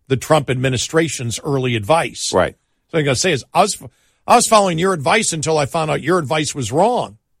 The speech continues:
Speaker 2: Mm-hmm.
Speaker 1: And then we decided not to follow it. We're the, one of the first states out of following your advice
Speaker 2: Right.
Speaker 1: and stayed out of it because we
Speaker 2: Right.
Speaker 1: realized, so if Trump's gonna use that, I'm like, "Wow, he's so,"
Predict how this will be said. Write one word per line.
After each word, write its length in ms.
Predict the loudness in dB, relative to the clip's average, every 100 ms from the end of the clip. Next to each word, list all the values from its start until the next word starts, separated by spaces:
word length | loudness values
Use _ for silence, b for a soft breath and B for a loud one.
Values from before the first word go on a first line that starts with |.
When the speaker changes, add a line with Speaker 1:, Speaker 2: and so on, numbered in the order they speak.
| -10
Speaker 2:
Mm-hmm. 240 | -10 -10 -14 _ _ _ _ _ _ _ _ _ -4
Speaker 1:
And 140 | 0
then 100 | 2
we 80 | 0
decided 400 | 0 2 2 2
not 240 | 0 0 -2
to 60 |
follow 380 | 0 2 2 0
it. 60 | -4
We're 140 | -6
the, 100 | -6 -8 b b
one 100 | -2
of 40 | 0
the 120 | 0
first 220 | 0 0
states 300 | 0 0 0 2
out 220 | 4 4
of 80 | 2
following 480 | -2 0 0 0 -2
your 180 | 0 -2
advice 580 | 0 0 0 -2 -6 -8 _ _ _ _ _ _
Speaker 2:
Right. 160 | -2 2
Speaker 1:
and 120 | 2
stayed 360 | 2 4 4 4
out 180 | 0 0
of 80 | -2
it 140 | -4
because 240 | -4 -2 0
we 80 | 0
Speaker 2:
Right. 60 | 0
Speaker 1:
realized, 320 | 0 -2 -4 b b
so 300 | -2 -2 0
if 160 | 0 0
Trump's 340 | 2 2 2
gonna 160 | 0 -2
use 240 | 0 0
that, 140 | 2 2
I'm 100 | 0
like, 240 | -2 -4
"Wow, 420 | -8 -10 -6 -6 -6
he's 180 | -6 -4
so," 160 | -4